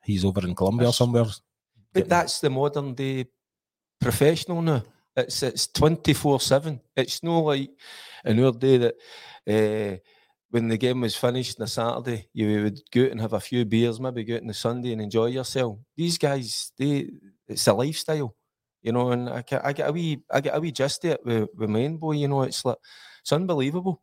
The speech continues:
Speaker 2: They, how professional they are. It's
Speaker 1: Aye.
Speaker 2: quite scary. It, and then sometimes it's <laughs> actually embarrassing. You know, if I'm sitting in a house and I'm sitting with the boys and I'm talking about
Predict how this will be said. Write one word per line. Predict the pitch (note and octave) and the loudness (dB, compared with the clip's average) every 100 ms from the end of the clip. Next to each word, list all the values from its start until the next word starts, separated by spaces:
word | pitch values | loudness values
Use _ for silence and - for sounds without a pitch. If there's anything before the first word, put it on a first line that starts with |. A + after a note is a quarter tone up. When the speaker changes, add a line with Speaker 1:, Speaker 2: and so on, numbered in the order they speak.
| - | -2
Speaker 2:
They, | D#3+ | 0
how | - D3+ D#3 - | 2 2 0 0
professional | B2+ - B2+ C3+ - E3+ - - | 0 0 -4 -4 -6 -10 -8 -4
they | |
are. | D3 - - | -4 -6 -8
It's | C3+ | -6
Speaker 1:
Aye. | D3+ | -2
Speaker 2:
quite | - E3 | -2 -2
scary. | D3 - C#3 D3 - - | -4 0 0 -2 -10 -4
It, | C#3 C#3 - | 0 0 -2
and | C#3+ C#3+ | -2 0
then | D3 C3+ | 0 0
sometimes | E3 E3+ - D3 | -2 -4 -4 -6
it's | - G#2+ | -4 -2
<laughs> | D3+ | -2
actually | D3+ D3 C3+ | -2 -2 -2
embarrassing. | G#2+ F#2+ G2 C3 C#3+ C3 - - - - - | -2 0 0 0 -2 -8 -14 -20 -20 -8 -2
You | |
know, | A#2+ A#2+ A2+ G#2+ G2+ | 0 2 2 0 0
if | A2+ | -2
I'm | D3+ B2 | -2 -2
sitting | A#2 - | -6 -6
in | F#2 | -8
a | |
house | F#2 F#2+ | -8 -6
and | G2+ | -4
I'm | F2 | 0
sitting | G2+ - | 0 0
with | |
the | F#2 | -8
boys | G2 F#2+ | -10 -10
and | F#2+ | -12
I'm | - | -2
talking | G2+ G2 | 0 0
about | F#2+ F#2+ | -2 -6